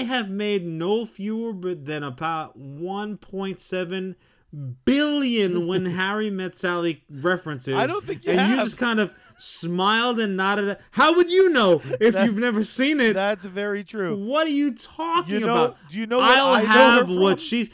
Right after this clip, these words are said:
Speaker 1: w-,
Speaker 2: Do you
Speaker 1: fucking
Speaker 2: wanna,
Speaker 1: Family Guy.
Speaker 2: do you
Speaker 1: Half
Speaker 2: wanna,
Speaker 1: of the
Speaker 2: do you wanna
Speaker 1: scripts
Speaker 2: really,
Speaker 1: of Family
Speaker 2: do you wanna
Speaker 1: Guy
Speaker 2: know, no.
Speaker 1: are references to When Harry Met Sally.
Speaker 2: You know,
Speaker 1: What are you doing?
Speaker 2: you know, uh, you know what I, uh, you know what I know
Speaker 1: No,
Speaker 2: her
Speaker 1: no,
Speaker 2: from?
Speaker 1: I know nothing about you.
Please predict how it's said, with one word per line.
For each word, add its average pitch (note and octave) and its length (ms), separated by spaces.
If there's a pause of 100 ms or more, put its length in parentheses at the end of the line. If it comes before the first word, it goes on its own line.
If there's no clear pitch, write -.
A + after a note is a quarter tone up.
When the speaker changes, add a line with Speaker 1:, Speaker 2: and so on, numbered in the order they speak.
(260)
Speaker 1:
w-, F3+ 180 (240)
Speaker 2:
Do F#3+ 80
you A3+ 60
Speaker 1:
fucking A3+ 60
Speaker 2:
wanna, B3 260
Speaker 1:
Family C#4 460
Guy. G3+ 180
Speaker 2:
do G3 120
you A#3 120
Speaker 1:
Half B3+ 280
Speaker 2:
wanna, C4 120
Speaker 1:
of C4+ 80
the B3 160
Speaker 2:
do A3 60
you A3+ 120
wanna A3+ 240
Speaker 1:
scripts G#3+ 180
Speaker 2:
really, F3 180
Speaker 1:
of F#3+ 40
Family G3 300
Speaker 2:
do G#3+ 100
you A#3 60
wanna A#3+ 180
Speaker 1:
Guy B3 40
Speaker 2:
know, A#3 220
no. F#3 200
Speaker 1:
are G#3 220
references G3+ 800
to F#3 120
When F3+ 220
Harry F#3+ 320
Met F3 240
Sally. D3+ 340
Speaker 2:
You F3+ 100
know, G3 140
Speaker 1:
What A#3+ 200
are D4+ 40
you C#4 140
doing? G3 540
Speaker 2:
you F3 140
know, G3+ 260
uh, F#3+ 420 (420)
you D3 120
know F3 120
what F#3+ 100
I, F#3 200
uh, F3 340 (1300)
you C#3 100
know D3+ 100
what D#3 100
I D#3+ 60
know D#3+ 140
Speaker 1:
No, B3+ 160
Speaker 2:
her G3+ 60
Speaker 1:
no, F#3+ 240
Speaker 2:
from? - 180
Speaker 1:
I G3+ 160
know A#3 180
nothing G3 560
about E3+ 360
you. C3 220